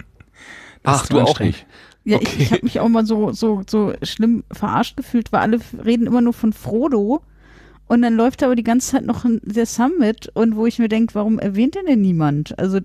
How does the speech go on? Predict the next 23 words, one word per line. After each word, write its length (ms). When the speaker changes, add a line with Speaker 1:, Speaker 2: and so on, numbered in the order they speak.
Speaker 3:
weil 140
der 120
ist 200
doch 100
genauso 440
wichtig. 500
Und 120
alle 280
reden 240
immer 180
nur 120
von 180
Frodo, 680
dass 200
der 220
diesen 320
blöden 240
Ring 320
in 80
den 140
Berg 300
werfen 300
muss 320